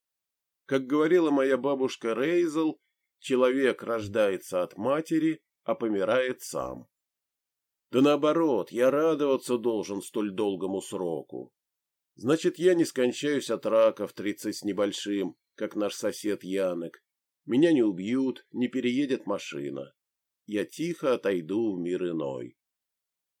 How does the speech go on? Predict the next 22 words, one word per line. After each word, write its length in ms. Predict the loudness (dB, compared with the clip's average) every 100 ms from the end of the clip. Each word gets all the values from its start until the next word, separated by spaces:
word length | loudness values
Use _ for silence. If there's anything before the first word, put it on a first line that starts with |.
| _
И, 100 | 0
быть 220 | 2 2 4
может, 340 | 2 2 -2
смерть 640 | -2 2 4 4 0 -6 -4
вовсе 360 | -2 0 0
не 100 | -2
конец, 640 | 0 0 0 0 -2 -8 -12
а 100 | -6
начало. 720 | -6 -6 -4 -2 0 -2 -8 _ _ _ _ _ _ _ _ _ _ _
Я 160 | 2 4
не 180 | 6
верю 340 | 6 4 4 4
в 100 | 2
Иегову, 760 | 0 0 0 2 2 0 -2
Саваофа 800 | -2 -2 2 2 2 2 0 0
или 320 | 0 0 0
Аллаха. 800 | 4 4 4 2 0 -2 -10 -14 _ _ _ _ _ -2
Это 280 | 0 0
все 260 | -4 -2 0
убогие 680 | 0 0 0 0 0 0 4
образы 600 | 6 4 4 0 -2 -4
Создателя, 1040 | -2 -2 -2 0 4 4 2 0 0 0